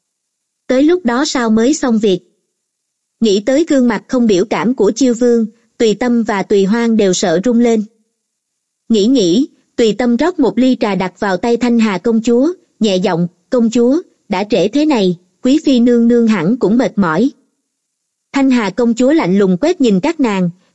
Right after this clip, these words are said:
câu khuyên bảo phía sau Tùy Tâm liền không dám nói. Hai cung nữ không còn khuyên nhủ, trong xe vô cùng yên tĩnh,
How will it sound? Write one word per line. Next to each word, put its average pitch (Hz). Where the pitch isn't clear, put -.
câu 285
khuyên 269
bảo 175
phía 277
sau 247
Tùy 214
Tâm 226
liền 202
không 220
dám 233
nói. 277
Hai 277
cung 262
nữ 196
không 254
còn 196
khuyên 240
nhủ, 208
trong 247
xe 240
vô 240
cùng 202
yên 226
tĩnh, 214